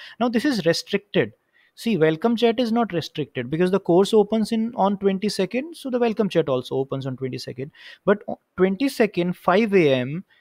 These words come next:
is restricted. Before that, it is not, like, visible to the student. You can see the color difference.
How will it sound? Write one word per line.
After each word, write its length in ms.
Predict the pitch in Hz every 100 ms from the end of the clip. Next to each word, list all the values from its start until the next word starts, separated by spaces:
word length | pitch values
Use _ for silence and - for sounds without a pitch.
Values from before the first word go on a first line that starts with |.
| _ _ _ _
is 240 | 180 190 175
restricted. 460 | 160 - 156 - 139
Before 340 | 160 - 226
that, 240 | 220 220 214
it 100 | 208
is 160 | 208
not, 340 | 175 165 202 202
like, 200 | 190 196
visible 460 | 147 151 160 175 196
to 120 | 185
the 120 | 160 160
student. 420 | - 151 147 143
You 140 | 180
can 140 | 214 208
see 180 | 226
the 100 | 226
color 320 | 226 180 180 165
difference. 540 | 151 - 120 127